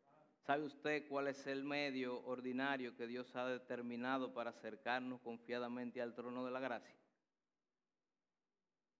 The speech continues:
La oración. Y de eso hemos estado hablando, o yo por lo menos he estado hablando,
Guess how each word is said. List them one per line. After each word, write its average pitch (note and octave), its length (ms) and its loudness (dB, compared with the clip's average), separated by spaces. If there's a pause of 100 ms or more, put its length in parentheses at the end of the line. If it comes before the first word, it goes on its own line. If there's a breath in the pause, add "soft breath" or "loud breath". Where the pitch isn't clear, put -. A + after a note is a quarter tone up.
(300)
La G2+ 200 -4
oración. G2 500 -12 (1160)
Y G#2 120 -8
de G#2+ 200 -2
eso B2 240 -2
hemos B2 260 -4
estado A#2+ 400 -2
hablando, A#2 640 0 (200)
o G2+ 140 -10
yo A#2 220 -4
por A#2 160 -8
lo A2+ 140 -4
menos B2 420 -4
he A#2+ 220 -2 (600 loud breath)
estado A#2+ 360 0
hablando, C3+ 600 4